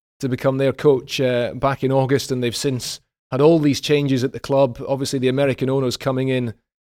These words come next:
in the autumn. Uh, this was their opportunity to bring in their own man, because previously when they appointed Ricardo Gomez,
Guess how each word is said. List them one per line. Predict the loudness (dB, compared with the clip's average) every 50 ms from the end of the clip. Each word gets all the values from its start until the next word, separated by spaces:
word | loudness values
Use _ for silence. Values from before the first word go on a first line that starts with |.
| _ _
in | -6 -2 0
the | 2 2
autumn. | 4 2 2 0 2 2 2 2 0 -4
Uh, | -4 -4 -4 -4 -2
this | -2 -2 -2 0
was | -2 -2 -2 -2 -6
their | 0 4 6 6 6
opportunity | 4 0 -4 -2 0 0 0 0 0 -2 -2 -2
to | -2 -2 -4 -2
bring | -2 -2 -2 -2
in | -2 -2
their | 0 0
own | 0 0 0
man, | -2 -2 -2 -2 -2
because | -4 -4 -4 -6 -6 -6
previously | -8 _ 0 0 2 2 0 -2 -2 -2
when | 0 0 -2 -2
they | -4 -6
appointed | -4 -4 -4 -6 -4 -6 -6 -6
Ricardo | -6 -4 -2 -2 -2 -2 -2
Gomez, | -2 -2 -2 -2 0 -2 -2 -2 -4 -6 -8